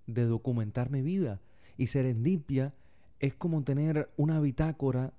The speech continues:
de primeras veces y experiencias que, aunque sean repetidas, porque ya las viví por vez primera, siguen teniendo ese sabor a primera vez. Y de documentar,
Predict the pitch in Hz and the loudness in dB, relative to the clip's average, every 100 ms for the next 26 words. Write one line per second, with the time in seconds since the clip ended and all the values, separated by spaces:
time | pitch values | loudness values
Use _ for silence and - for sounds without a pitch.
0 | - 110 113 104 104 117 113 131 120 139 | -10 -2 0 0 -2 -2 -2 -2 -2 2
1 | 143 131 - 131 - - 127 123 127 117 | 2 0 -4 -4 -6 -6 -2 0 2 0
2 | - 127 143 175 160 - 135 131 - - | 0 0 2 2 0 -2 -6 -6 -16 -20
3 | - - 117 - - 113 113 - 110 139 | -6 0 0 0 -2 -2 -2 -4 -2 2
4 | 165 180 160 156 131 - 175 135 113 - | 2 2 0 0 0 0 0 0 0 -4
5 | - 110 127 147 139 131 135 135 120 107 | -4 0 2 2 0 0 0 0 -2 0
6 | 127 - 120 107 151 135 139 - - - | -2 0 -2 0 0 -2 -6 -14 -20 -20
7 | - - 156 175 165 165 170 165 160 - | -14 -4 0 2 2 0 0 0 -2 -4
8 | - - 117 127 - 127 110 110 - - | -16 -8 -6 -4 -2 0 2 2 -2 -6
9 | 110 113 101 95 92 98 113 - - - | -4 -4 -4 -2 0 0 0 -4 -14 -20
10 | - - - - - 147 147 143 139 127 | -20 -20 -20 -20 0 4 6 8 6 4
11 | 139 127 120 170 175 123 | 4 4 2 0 0 -2